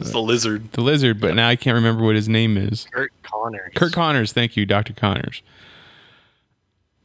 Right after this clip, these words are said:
Speaker 2: So you have that. And there is an Easter egg of Thomas Jane as Punisher in this movie.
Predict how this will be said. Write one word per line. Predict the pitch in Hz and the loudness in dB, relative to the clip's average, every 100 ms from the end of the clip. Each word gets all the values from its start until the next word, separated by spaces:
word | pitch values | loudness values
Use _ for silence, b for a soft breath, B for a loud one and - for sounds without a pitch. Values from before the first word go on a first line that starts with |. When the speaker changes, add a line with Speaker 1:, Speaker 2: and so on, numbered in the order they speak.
| _ | _
Speaker 2:
So | - | 0
you | 101 110 | 4 4
have | 117 | 4
that. | - | 2
And | 165 240 208 147 202 - _ _ _ _ - | 2 4 4 4 2 0 _ _ _ _ -6
there | 127 151 | 0 4
is | 156 | 4
an | 160 | 4
Easter | 160 220 - 160 | 2 2 2 2
egg | 104 101 151 - _ _ _ _ _ _ | 4 2 0 -12 _ _ _ _ _ _
of | 127 123 120 113 113 | 2 4 4 2 -2
Thomas | - - 214 240 - | -2 0 2 2 0
Jane | - 170 185 190 127 113 | 0 2 4 4 2 2
as | 113 117 - | 2 2 0
Punisher | _ - 247 202 - - 101 101 | _ 0 2 2 2 2 2 2
in | - 107 | 2 2
this | 101 104 104 | 2 2 2
movie. | 98 85 65 - | 2 2 -2 -4